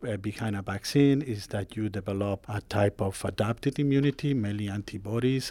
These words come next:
and T cell responses. So when you encounter the virus,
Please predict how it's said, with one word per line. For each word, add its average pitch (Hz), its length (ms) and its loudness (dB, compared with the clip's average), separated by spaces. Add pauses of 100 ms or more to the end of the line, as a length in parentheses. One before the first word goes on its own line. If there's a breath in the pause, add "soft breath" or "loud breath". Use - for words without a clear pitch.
(140)
and 98 280 -6
T 110 140 0
cell 123 420 4 (280 loud breath)
responses. 135 720 4 (200 loud breath)
So 107 300 -2
when 104 300 -2
you 110 100 0
encounter 107 640 0
the 92 140 -6
virus, 131 500 6